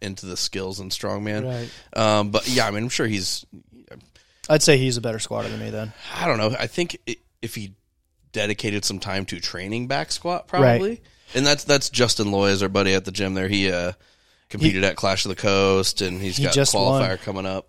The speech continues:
Speaker 2: Yeah, I was gonna say he is. He does have his pro card. He, he, he went to, he went to the Clash of the Coast, but he had a, he didn't have, like, the greatest experience. But I think,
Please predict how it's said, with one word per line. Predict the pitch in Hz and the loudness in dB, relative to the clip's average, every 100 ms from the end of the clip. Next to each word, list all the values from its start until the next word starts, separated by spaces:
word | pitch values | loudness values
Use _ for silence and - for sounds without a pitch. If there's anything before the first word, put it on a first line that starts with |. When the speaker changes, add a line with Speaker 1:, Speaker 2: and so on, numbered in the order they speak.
| _ | _
Speaker 2:
Yeah, | 131 127 | -2 2
I | 120 | 2
was | |
gonna | 131 | 0
say | 131 123 | 0 0
he | 127 | 0
is. | 127 113 | 0 -2
He | 123 | -4
does | 123 127 | -2 0
have | 123 | 0
his | 120 | -2
pro | - 117 | -2 -4
card. | - 117 107 | -2 -4 -4
He, | 127 120 _ _ _ - - | -8 -8 _ _ _ -18 -8
he, | - 269 | 0 2
he | 320 202 | 6 6
went | 269 | 6
to, | - | 6
he | 156 208 | 6 6
went | 269 | 8
to | |
the | 233 | 4
Clash | - 156 151 | 8 8 8
of | |
the | 135 | 2
Coast, | - 127 120 - | 2 2 2 -2
but | 135 123 | -2 2
he | 170 | 4
had | 196 202 170 | 8 8 8
a, | 123 - _ _ - | 4 -4 _ _ 2
he | |
didn't | 175 196 | 6 8
have, | 170 | 10
like, | 170 165 | 8 6
the | |
greatest | 123 120 127 131 | 2 2 0 0
experience. | 123 - 117 120 131 131 | 0 -2 -2 -2 -2 -2
But | 123 | -4
I | |
think, | 123 165 147 | -2 -4 -6